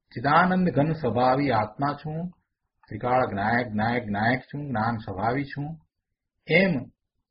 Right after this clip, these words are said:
આ રાગને અને આત્માને જુદા કરે. એટલે કે આ રાગ અને આત્માના વિભાગ દર્શનથી, રાગ અને આત્માની જેમ છે તેમ યથાર્થ શ્રદ્ધાથી એ જીવ સમ્યક જ્ઞાની થાય છે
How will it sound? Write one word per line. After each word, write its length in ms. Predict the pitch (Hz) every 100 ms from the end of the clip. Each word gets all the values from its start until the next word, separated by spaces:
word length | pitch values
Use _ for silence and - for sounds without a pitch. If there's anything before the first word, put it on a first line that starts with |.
| _ -
આ 140 | - 107
રાગને 400 | 120 143 180 196
અને 180 | 170 156
આત્માને 480 | 127 - 151 156 160
જુદા 340 | 117 120 180 175
કરે. 200 | 113 98
એટલે 260 | 101 143
કે 100 | 135 139
આ 160 | 131 110
રાગ 340 | 110 151 196
અને 160 | 160 151
આત્માના 640 | 127 123 - 156 151 170 185 113
વિભાગ 460 | 104 104 123 151 160 104 104 - _ _ _ _ _ _ _ _ 123
દર્શનથી, 720 | 131 135 202 196 180 101 95 - -
રાગ 360 | 110 127 147 156 - _ _ _ -
અને 160 | 131
આત્માની 600 | 113 107 - 131 143 170 196 - _ _
જેમ 240 | 127 147 160
છે 180 | - 147
તેમ 240 | 147 147 160
યથાર્થ 460 | 101 - 120 - -
શ્રદ્ધાથી 720 | - 113 - 143 180 - 113 - _ _ _ _ _
એ 120 | 160 196 131
જીવ 260 | 127 151 - - _
સમ્યક 360 | - 110 147 170
જ્ઞાની 380 | 143 127 135 -
થાય 220 | 120 110
છે 180 | -